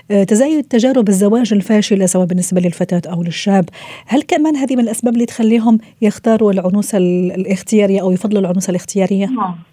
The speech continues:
Speaker 2: أنا بقول تغير معطيات المجتمع، يعني المعطيات المجتمع ما عادت وأولوياته، آه،
Speaker 1: مم.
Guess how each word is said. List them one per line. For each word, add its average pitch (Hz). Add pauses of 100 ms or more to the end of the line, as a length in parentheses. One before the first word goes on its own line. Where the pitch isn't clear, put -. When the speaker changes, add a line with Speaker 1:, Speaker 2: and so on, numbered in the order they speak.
(960)
Speaker 2:
أنا 247
بقول 220
تغير 208
معطيات 180
المجتمع، 160 (180)
يعني 147
المعطيات 175
المجتمع 190
ما 175
عادت 208 (400)
وأولوياته، 185
آه، 165
Speaker 1:
مم. 208